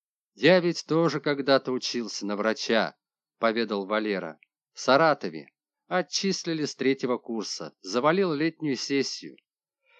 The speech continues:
Пересдать тоже не удалось. Пришлось идти служить. Вот так».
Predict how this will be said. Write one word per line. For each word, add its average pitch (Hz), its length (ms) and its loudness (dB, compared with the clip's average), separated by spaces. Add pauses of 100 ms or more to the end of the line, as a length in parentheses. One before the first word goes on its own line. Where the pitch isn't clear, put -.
(640)
Пересдать 202 640 4
тоже 190 280 2
не 156 80 0
удалось. 120 640 0
Пришлось 170 500 -2
идти 156 220 -4
служить. 120 680 -4 (440)
Вот - 280 -4
так». 123 360 0